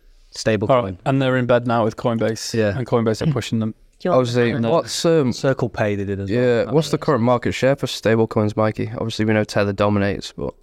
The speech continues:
Speaker 4: where are U S D C on that? It's, it's single figure
Speaker 2: Mm-hmm.
Speaker 4: percentages, isn't it?
Speaker 2: What, in terms of
Speaker 1: Coin market cap, and you should be able to
Speaker 2: dollar stablecoins?
Speaker 4: Mm.
Speaker 1: Uh, seven billion? <coughs> No, that's twenty, twenty-eight billion.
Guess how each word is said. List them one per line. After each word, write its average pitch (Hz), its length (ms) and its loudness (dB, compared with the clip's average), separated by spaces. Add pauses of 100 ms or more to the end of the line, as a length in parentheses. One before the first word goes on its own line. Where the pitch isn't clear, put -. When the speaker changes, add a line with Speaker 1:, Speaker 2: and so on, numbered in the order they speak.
(380)
Speaker 4:
where 113 300 0
are 113 100 4
U 110 140 2
S 107 140 -2
D - 120 -4
C - 220 -6
on 98 120 -2
that? 101 200 -2
It's, - 240 -18 (240)
it's - 140 -4
single 117 340 2
figure 101 260 -2
Speaker 2:
Mm-hmm. - 60 -8
Speaker 4:
percentages, 110 540 0
isn't 117 180 0
it? - 100 -6 (1200)
Speaker 2:
What, 113 240 2 (180)
in 120 120 -2
terms 120 240 0
of 110 180 0 (260)
Speaker 1:
Coin 123 200 0
market 101 260 -4
cap, 107 260 -2
and 117 60 -2
you 104 40 -4
should - 140 -6
be 110 60 -2
able 104 80 -4
to - 160 -16
Speaker 2:
dollar 117 220 4
stablecoins? - 760 -2
Speaker 4:
Mm. 113 440 0 (760)
Speaker 1:
Uh, 123 400 -10
seven 127 320 0
billion? 147 340 4 (240)
<coughs> - 220 -10
No, 120 220 2
that's - 180 -8
twenty, - 240 -2
twenty-eight 123 360 0
billion. 131 320 2